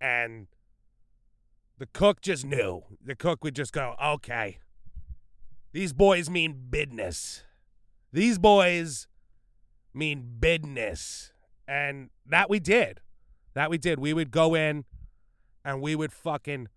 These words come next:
for one, we would always, Sean actually started this. We would start with an appetizer.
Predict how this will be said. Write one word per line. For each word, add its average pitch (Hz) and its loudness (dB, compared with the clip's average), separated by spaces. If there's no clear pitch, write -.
for 147 -4
one, 185 6
we 165 2
would 160 2
always, 165 0
Sean 202 8
actually 120 -4
started 107 -10
this. 104 -8
We 156 -4
would 185 2
start - 2
with 170 0
an 151 0
appetizer. 127 -4